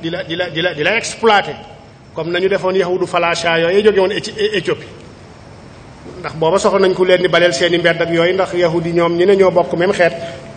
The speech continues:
jombale nañ ko seen bopp. Ñu fexe ba créer, créer ñooñu askan ne ay yahud lañuy, fexe ba, ba, ba, ba jal bu leen ñoom ñépp ñu dem Israël, mooy yahud yu ñuul yooyu ngay jóge Éthiopie. Ñoom kon seen diine dañ ko codé.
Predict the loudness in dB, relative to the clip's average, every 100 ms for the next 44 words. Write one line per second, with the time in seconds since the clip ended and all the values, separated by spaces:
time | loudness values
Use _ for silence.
0 | 2 4 6 4 2 -2 0 0 0 -4
1 | -6 -4 -4 -2 -4 0 4 4 4 0
2 | -6 -16 -18 -2 4 6 4 2 -2 -2
3 | -2 -6 -2 -2 -2 -2 -2 -2 -2 -2
4 | -4 -4 -4 -2 -4 -4 -6 -6 -6 -6
5 | -10 -12 -14 -16 -12 2 2 4 0 2
6 | 0 4 4 4 2 2 0 0 2 2
7 | 2 0 -2 -2 0 2 2 4 2 0
8 | 0 0 -2 -6 -10 -18 -20 -18 -16 -16
9 | -18 -18 -18 -18 -18 -18 -18 -18 -18 -18
10 | -20 -20 -16 -16 -6 4 6 6 6 4
11 | 6 6 6 2 6 6 6 2 0 0
12 | -2